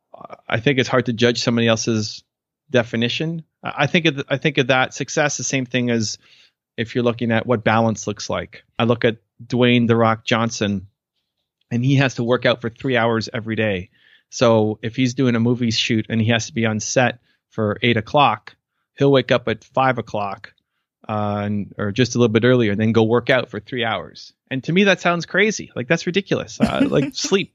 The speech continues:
Speaker 2: Sure it does.
Speaker 1: You know, I would take the sleep over working out for three hours. But, but, but, like, I don't look like Dwayne "The Rock" Johnson either, right?
Speaker 2: <laughs>
Speaker 1: Um, and so, like, th-, but,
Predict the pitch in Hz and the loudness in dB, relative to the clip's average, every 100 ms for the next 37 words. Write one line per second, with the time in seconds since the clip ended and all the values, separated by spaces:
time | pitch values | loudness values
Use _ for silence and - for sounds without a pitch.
0 | _ - 247 233 202 165 - 113 113 123 | _ -4 0 0 2 0 2 2 2 2
1 | 127 143 139 170 175 156 175 147 131 127 | 2 2 2 -2 0 0 0 0 -2 -2
2 | 127 127 131 - 113 151 143 131 120 107 | -2 -2 -6 -6 -10 0 2 4 2 -2
3 | - 131 120 _ - _ _ _ _ _ | 0 0 0 _ -20 _ _ _ _ _
4 | - 147 - _ - 156 151 139 147 151 | 0 0 0 _ -2 0 0 0 0 0
5 | 156 160 170 156 - 147 156 170 170 180 | -2 -4 -2 -4 -6 -8 -4 -2 2 2
6 | 180 196 202 202 208 254 165 127 131 156 | 2 0 0 -2 -2 0 -2 -4 -2 0
7 | 170 165 233 277 262 277 143 139 135 131 | 2 2 2 2 -2 -2 -2 -2 -2 -6
8 | _ - - - 151 156 - 160 156 147 | _ -20 -20 -8 -4 -4 -2 2 2 2
9 | 123 _ _ _ _ _ - 156 139 - | -2 _ _ _ _ _ -4 -4 -4 -4
10 | 180 | -2